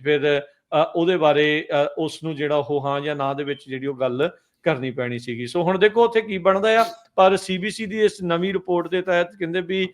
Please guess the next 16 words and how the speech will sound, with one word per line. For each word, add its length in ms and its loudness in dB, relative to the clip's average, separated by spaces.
ਇੰਡੀਆ 300 6
ਤੋਂ 120 2
ਚੱਲ 260 2
ਰਹੇ 140 2
ਜਿਹੜੇ 240 0
ਬੋਟਸ 480 0
ਆ, 160 2
ਟ੍ਰੋਲਸ 440 4
ਆ 160 6
ਤੇ 80 2
ਜਿਹੜੇ 320 6
ਇੰਡੀਆ 340 0
ਦਾ 140 0
ਟੀ 240 -4
ਵੀ 200 -2
ਆ 220 0